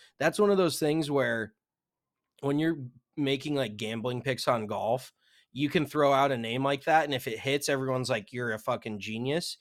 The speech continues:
But if it doesn't hit, everyone thinks you're the stupidest person on the planet for picking a dude that hasn't won in almost ten years and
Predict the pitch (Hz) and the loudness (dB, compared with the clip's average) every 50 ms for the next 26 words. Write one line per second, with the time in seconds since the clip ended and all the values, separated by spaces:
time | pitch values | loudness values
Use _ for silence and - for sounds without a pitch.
0 | - - - - _ _ 139 143 135 - - 131 120 113 127 127 131 127 151 147 | -18 -20 -20 -20 _ _ -2 -2 0 0 -2 -2 -2 0 0 0 0 0 -2 -2
1 | 131 160 175 185 196 - - _ _ - 135 135 123 139 139 139 139 139 139 135 | 0 2 2 2 0 -2 -6 _ _ 0 0 0 2 0 0 2 2 2 2 2
2 | 135 131 131 127 120 - _ _ _ _ _ _ _ _ _ - - 151 139 127 | 0 0 -2 -4 -4 -6 _ _ _ _ _ _ _ _ _ -4 -2 -2 -2 0
3 | - - - 131 135 135 123 123 117 - - 147 135 123 127 123 117 110 - - | -2 -4 -4 -2 -2 -2 -2 -4 -6 -4 -2 -2 -2 -2 -2 -4 -4 -4 -4 -4
4 | 127 117 113 - 131 117 107 104 104 98 - 127 113 113 113 110 107 95 - - | -4 -4 -4 -4 -4 -4 -4 -4 -6 -6 -6 -4 -4 -4 -4 -6 -8 -10 -10 -6
5 | 127 117 110 101 - _ _ _ _ _ _ - 160 131 107 135 135 131 123 120 | -6 -4 -4 -6 -8 _ _ _ _ _ _ 2 2 2 2 0 -2 -2 -2 0
6 | 131 131 131 131 120 113 113 135 131 117 113 113 107 113 123 123 123 120 120 117 | 0 0 0 0 0 2 4 4 4 4 2 -2 -2 0 0 0 2 0 0 -2
7 | 117 117 - 127 123 120 113 110 - - - 127 117 110 113 110 113 110 110 107 | -2 -2 -2 -2 -2 -2 -2 -4 -6 -4 -4 -4 -2 -2 -4 -6 -6 -6 -6 -6
8 | 104 - - - - _ _ _ _ _ _ - 139 131 123 117 117 113 113 110 | -6 -6 -8 -8 -10 _ _ _ _ _ _ 0 2 2 2 2 0 -2 -4 -6
9 | 110 | -8